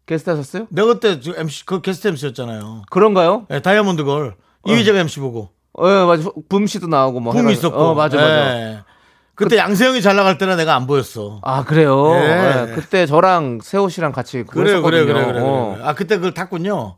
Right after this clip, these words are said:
Speaker 1: 네, 맞아요. 그때
Speaker 2: 예.
Speaker 1: 탄 거 아직도 갖고 있어서.
Speaker 2: 그거 너무 오래됐잖아요. 금도 야, 바랬겠다.
Speaker 1: <laughs> 아니, 근데 그거 순금이니까.
Speaker 2: 팔십오 프로 드릴게.
Speaker 1: 무슨 소리예요? <laughs>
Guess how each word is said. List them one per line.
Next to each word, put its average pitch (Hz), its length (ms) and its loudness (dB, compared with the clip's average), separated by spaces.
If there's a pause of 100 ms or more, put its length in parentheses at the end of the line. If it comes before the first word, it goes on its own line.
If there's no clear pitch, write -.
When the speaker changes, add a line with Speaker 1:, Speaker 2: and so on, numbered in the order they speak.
(100)
Speaker 1:
네, 151 260 2
맞아요. 120 280 -2
그때 117 160 -8
Speaker 2:
예. 170 40 -4
Speaker 1:
탄 156 200 -4
거 123 100 0
아직도 139 240 -4
갖고 127 220 -6
있어서. 101 500 -8
Speaker 2:
그거 180 140 -2
너무 165 240 0
오래됐잖아요. 151 680 0
금도 175 340 -4
야, 131 100 -2
바랬겠다. 143 480 -6 (360)
Speaker 1:
<laughs> - 420 -6
아니, 180 120 -4
근데 180 180 0
그거 170 100 -4
순금이니까. 151 800 -4
Speaker 2:
팔십오 160 320 -6
프로 175 180 -6
드릴게. 117 360 -12 (1900)
Speaker 1:
무슨 135 260 -4
소리예요? 123 560 0
<laughs> - 60 -20